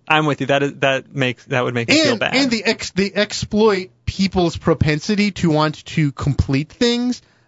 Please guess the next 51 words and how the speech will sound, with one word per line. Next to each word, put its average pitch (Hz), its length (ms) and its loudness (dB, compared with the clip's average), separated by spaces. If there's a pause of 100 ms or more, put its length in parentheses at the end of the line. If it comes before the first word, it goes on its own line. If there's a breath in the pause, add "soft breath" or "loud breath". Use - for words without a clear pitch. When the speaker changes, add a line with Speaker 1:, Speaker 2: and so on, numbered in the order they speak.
(100)
Speaker 2:
by 165 240 4
making 175 460 0
it, 165 100 -2 (220)
by 151 320 0 (120)
leaving 196 520 2
a 185 40 -2
place 165 640 -2 (160)
in 196 140 2
the 226 80 4
menu 147 600 0 (280)
for 160 140 2
something 143 440 2
and 135 80 2
making 156 260 0
it 151 80 -2
really 190 380 2
obvious 170 400 0
that 151 100 -2
you 143 200 2
don't 160 160 2
have 135 260 0
it. - 140 -16
And 139 120 0
the 151 120 0
only 190 260 2
way 240 140 2
to 208 100 0
get 185 200 -2
some 233 160 0
of 247 100 2
these 254 200 0
things, 285 440 0 (340 soft breath)
right, 208 320 4
you 160 120 2
can't 233 280 0
unlock 196 380 2
it 160 40 -4
in 147 140 0
the 139 80 0
game. 143 220 0
You 123 140 2
have 165 320 0
to 175 100 2
buy 160 240 2
it 131 160 -6
if 120 160 -14
you 135 60 -2
wanna 127 180 0
complete 131 480 -4
that - 180 -4
list. 123 420 -4